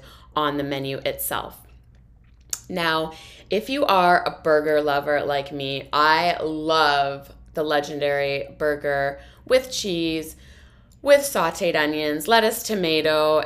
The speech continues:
everything from White Spot. And I absolutely indulge in this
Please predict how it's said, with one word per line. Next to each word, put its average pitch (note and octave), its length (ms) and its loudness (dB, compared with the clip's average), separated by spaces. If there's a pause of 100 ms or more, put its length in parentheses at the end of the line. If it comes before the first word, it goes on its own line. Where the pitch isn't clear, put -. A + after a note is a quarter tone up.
everything G3 760 0 (120)
from E3+ 240 -6
White C#3+ 260 -2
Spot. C#3 440 -6 (120)
And D#3 180 -6
I E3 520 -2 (260)
absolutely D#3 800 0
indulge C#3+ 640 -2
in F3 180 -6
this F#3+ 460 -4